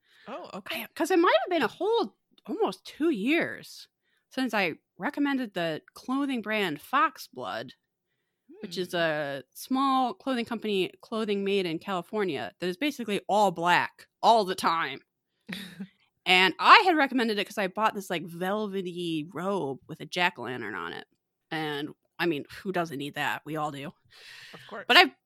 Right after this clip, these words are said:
Speaker 2: I've ordered a couple things from them since that I've also really enjoyed. So I just wanted to, like, amend my recommendation to be like,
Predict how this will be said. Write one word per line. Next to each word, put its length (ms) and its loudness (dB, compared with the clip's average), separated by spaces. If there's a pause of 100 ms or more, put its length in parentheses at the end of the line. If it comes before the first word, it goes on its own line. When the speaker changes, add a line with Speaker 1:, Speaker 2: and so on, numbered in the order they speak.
Speaker 2:
I've 320 10
ordered 380 10
a 40 4
couple 460 4
things 320 4
from 160 0
them 160 2
since 880 -2
that 80 0
I've 200 2
also 340 2
really 260 -2
enjoyed. 420 -6
So 80 -6
I 60 -2
just 160 -12
wanted 220 -2
to, 180 -4
like, 140 -6
amend 760 -2
my 140 -2
recommendation 760 -4
to 80 -12
be 140 -4
like, 420 -6